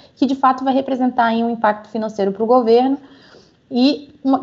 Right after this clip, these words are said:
e tem toda uma dificuldade logística para as pessoas receberem. O governo ainda não definiu claramente como é que vai ser o pagamento do benefício, isso ainda não tá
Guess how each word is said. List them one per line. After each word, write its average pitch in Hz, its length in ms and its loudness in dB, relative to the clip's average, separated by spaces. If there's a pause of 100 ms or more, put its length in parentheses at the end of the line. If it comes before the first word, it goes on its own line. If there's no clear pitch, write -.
e 247 40 0
tem 254 160 2
toda 277 200 2
uma 302 100 2
dificuldade 277 540 0
logística 247 500 -4
para 269 80 -6
as 262 80 -6
pessoas 262 300 -4
receberem. 233 680 2
O 175 40 -6
governo 185 360 -4
ainda 226 280 0
não 240 180 4
definiu 254 360 2
claramente 247 600 0
como 240 140 0
é 240 60 -2
que 240 100 -10
vai 240 160 4
ser 233 160 -8
o 226 60 -4
pagamento 226 460 -2
do - 460 -4
benefício, 208 360 -4
isso - 140 -12
ainda 196 140 2
não 240 140 0
tá 240 340 2